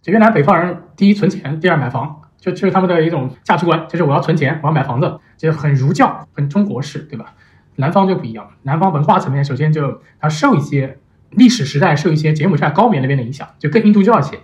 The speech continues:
然后近代又受法国和美国影响更大，他更享乐主义、消费主义，就更爱花钱，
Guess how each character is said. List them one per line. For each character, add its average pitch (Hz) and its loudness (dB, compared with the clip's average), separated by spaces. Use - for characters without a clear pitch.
然 143 -2
后 156 -6
近 233 2
代 208 4
又 175 0
受 165 0
法 - -2
国 147 0
和 165 -4
美 147 -2
国 147 -4
影 160 0
响 127 -4
更 156 0
大， 156 -4
他 - -4
更 294 2
享 - 0
乐 147 0
主 147 -6
义、 - -16
消 160 -2
费 156 0
主 - -4
义， - -16
就 - -12
更 262 0
爱 165 0
花 139 -4
钱， - -16